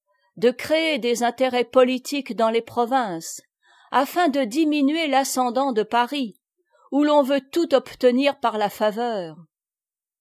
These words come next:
On pouvait faire renaître le besoin de l'estime chez les individus qui s'en sont terriblement passés, en leur rendant nécessaire le suffrage de leurs concitoyens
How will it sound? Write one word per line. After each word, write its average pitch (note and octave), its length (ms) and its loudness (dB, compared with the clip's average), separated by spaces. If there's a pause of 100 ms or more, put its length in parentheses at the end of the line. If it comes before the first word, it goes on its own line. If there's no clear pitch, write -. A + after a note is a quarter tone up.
(720)
On C#4+ 140 -4
pouvait D#4 380 0
faire G3 340 -4
renaître A3+ 580 -2
le G3 140 0
besoin G#3 540 -2
de G3+ 120 -4
l'estime A#3 600 -4 (220)
chez - 160 -4
les G3+ 240 0
individus A3+ 720 -2
qui A3+ 140 -6
s'en A3+ 200 -2
sont B3+ 220 -4
terriblement A#3+ 800 0
passés, A3+ 600 -2 (680)
en B3+ 140 2
leur C4 280 4
rendant C4+ 400 2
nécessaire C#4+ 800 -2 (320)
le A#3+ 140 2
suffrage D4 680 0
de A3 180 0
leurs G#3+ 240 0
concitoyens G3+ 800 -2